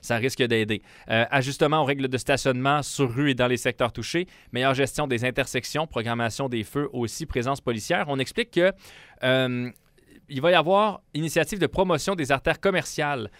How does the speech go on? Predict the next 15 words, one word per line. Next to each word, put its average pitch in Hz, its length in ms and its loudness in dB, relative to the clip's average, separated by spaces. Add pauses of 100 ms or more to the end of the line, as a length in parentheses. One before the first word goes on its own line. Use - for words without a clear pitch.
(140)
et 113 140 0
autres 180 220 2
campagnes 143 380 -2
ciblées, 135 560 -4
euh, 110 400 2 (120)
pour 117 100 -6
mettre 143 200 -2
en 143 40 2
valeur 139 200 0
les 165 40 0
destinations 127 480 -2
touristiques 131 480 -6
malgré 131 300 -2
les 147 120 -2
travaux, 120 380 -4